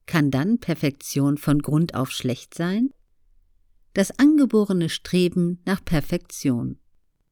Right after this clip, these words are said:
Laut Alfred Adler, dem Begründer der Individualpsychologie, sind das Streben nach Perfektion, nach Überlegenheit und das Gefühl von Minderwertigkeit keine krankhaften Zustände,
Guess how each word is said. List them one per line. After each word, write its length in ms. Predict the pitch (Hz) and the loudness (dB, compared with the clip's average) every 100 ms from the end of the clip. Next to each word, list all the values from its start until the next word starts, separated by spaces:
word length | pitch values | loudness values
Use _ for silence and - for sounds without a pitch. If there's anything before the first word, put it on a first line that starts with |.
| _ | _
Laut 360 | 175 196 294 - | 0 2 2 0
Alfred 460 | 143 143 151 143 | -2 0 0 0
Adler, 520 | - 147 160 175 196 208 _ _ _ _ | 0 0 0 0 -2 -6 _ _ _ _
dem 160 | 180 185 | 0 4
Begründer 560 | 185 - 233 285 170 131 | 2 4 6 6 6 2
der 180 | 131 | 0
Individualpsychologie, 1500 | - 143 139 135 139 139 160 - 170 - 165 160 170 170 170 _ - | 0 -2 -2 -2 0 0 -2 -4 -6 -2 -2 0 0 0 -2 _ -2
sind 240 | 208 196 | 0 2
das 160 | 180 - | 0 -2
Streben 420 | - 269 277 170 | -2 2 4 4
nach 260 | 143 135 - | 2 0 -4
Perfektion, 1000 | 139 - 123 - - 135 135 170 208 _ _ _ | -4 -4 -8 -8 -4 -2 -2 -2 -6 _ _ _
nach 160 | - 156 - | -6 -4 0
Überlegenheit 1000 | 214 226 190 277 233 135 131 131 135 - | 4 4 4 2 2 0 0 -2 -2 -2
und 160 | 139 | 0
das 180 | 131 - | 0 -4
Gefühl 480 | 143 - - 254 240 | -8 -8 4 6 6
von 240 | - 196 | 4 4
Minderwertigkeit 1000 | 208 294 226 139 135 143 - 160 156 160 - _ _ _ _ | 4 6 4 4 2 0 -2 0 0 0 -8 _ _ _ _
keine 320 | - 170 160 | 2 4 4
krankhaften 640 | 156 247 277 180 147 - | 2 4 4 2 -2 -2
Zustände, 720 | 147 - 139 - 156 170 190 | -4 -2 -4 -2 0 2 0